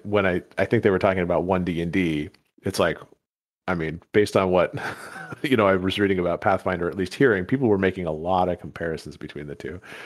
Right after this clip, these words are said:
So I'm almost kind of curious if, like, at the end of this, one D and D is like, "Yeah, we're,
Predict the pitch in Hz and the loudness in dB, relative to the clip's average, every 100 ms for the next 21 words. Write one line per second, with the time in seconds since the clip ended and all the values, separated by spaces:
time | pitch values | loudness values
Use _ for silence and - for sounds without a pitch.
0 | - - 117 120 156 135 - 127 98 - | -12 0 2 4 4 4 2 0 0 2
1 | 110 95 92 - - 95 87 85 87 87 | 4 4 2 -2 -2 -2 -2 -4 -4 -4
2 | 85 85 90 87 85 85 82 87 85 87 | -4 -4 -4 -6 -4 -6 -4 -2 -2 -2
3 | 85 - 160 123 127 | -2 0 2 2 2